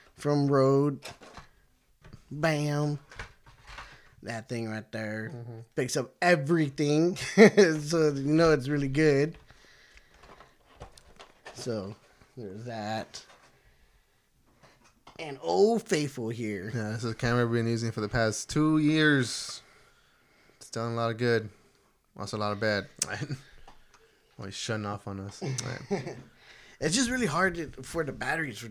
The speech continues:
Speaker 1: for that one. That,
Speaker 2: Oh,
Speaker 1: that,
Speaker 2: yeah,
Speaker 1: that's
Speaker 2: yeah, no
Speaker 1: just
Speaker 2: shit. Yeah,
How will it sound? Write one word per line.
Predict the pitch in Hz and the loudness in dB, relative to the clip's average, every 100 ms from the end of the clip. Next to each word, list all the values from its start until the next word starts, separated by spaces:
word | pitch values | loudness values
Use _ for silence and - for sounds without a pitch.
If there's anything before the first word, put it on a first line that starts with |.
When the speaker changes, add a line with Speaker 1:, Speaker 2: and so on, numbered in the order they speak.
| - | -16
Speaker 1:
for | - 135 | -10 -8
that | 113 113 | -6 -6
one. | 107 104 | -8 -8
That, | 104 110 139 | -10 -2 0
Speaker 2:
Oh, | 208 | 4
Speaker 1:
that, | 202 | 4
Speaker 2:
yeah, | 226 214 | 4 4
Speaker 1:
that's | 175 185 | 4 2
Speaker 2:
yeah, | 190 | 2
no | |
Speaker 1:
just | 185 - | 2 0
Speaker 2:
shit. | 190 160 - - - - | 0 0 -4 -16 -20 -6
Yeah, | 127 147 143 | 2 4 4